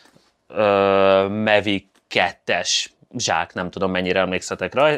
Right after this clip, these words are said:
rá, szóval, hogy annál egy picivel nagyobb, de nagyon jó minőségű. Viszont, hogy ne a táska legyen a lényeg, nézzük, mit rejt a csomagunk. Van nekünk itt egy accessory kiegészítőnk,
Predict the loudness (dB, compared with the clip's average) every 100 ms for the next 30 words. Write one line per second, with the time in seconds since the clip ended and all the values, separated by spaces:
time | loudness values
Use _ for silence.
0 | -4 0 0 0 -6 -6 -2 0 0 -2
1 | 0 -4 -4 -6 -6 -4 -2 0 2 4
2 | 4 2 -10 -20 -16 0 2 2 -2 -20
3 | _ _ 0 4 6 6 4 4 2 0
4 | -2 -6 -8 -4 -2 0 0 0 -4 -16
5 | -8 -2 0 0 2 0 0 -4 -4 -4
6 | -8 -4 0 0 0 0 0 0 0 0
7 | 2 0 0 -4 -2 0 0 0 -2 -4
8 | -2 -2 -4 -6 -12 -20 -20 -20 _ 2
9 | 2 2 0 -2 -6 -4 -6 -2 -4 0
10 | -2 -2 -4 0 0 0 -4 -2 -2 0
11 | -2 -2 -2 -2 0 0 0 -6